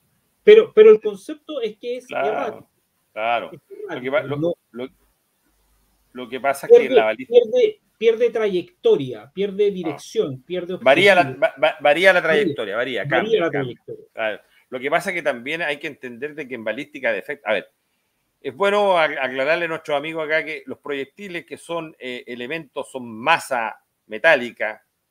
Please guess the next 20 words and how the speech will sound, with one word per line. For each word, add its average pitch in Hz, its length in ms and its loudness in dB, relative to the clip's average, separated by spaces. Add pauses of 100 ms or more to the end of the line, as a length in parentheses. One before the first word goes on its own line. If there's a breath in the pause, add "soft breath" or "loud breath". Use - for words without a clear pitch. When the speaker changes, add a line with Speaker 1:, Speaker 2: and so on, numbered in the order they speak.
(260)
Speaker 2:
de 98 160 -14
plomo 131 320 -6
desnudo 117 640 -8 (400)
o 107 140 -8
de 104 80 -4
plomo 131 260 -4
encamisado, 113 580 -4
como 98 200 -14
sea, 123 360 -6
que 101 120 -18
tienen 117 220 -12
una 101 180 -14
forma, 98 640 -8 (600)
que 101 100 -14
tienen 117 300 -12
una 107 180 -10
estructura, 139 560 -8
una 107 160 -8
medición, 101 460 -10
porque 90 420 -16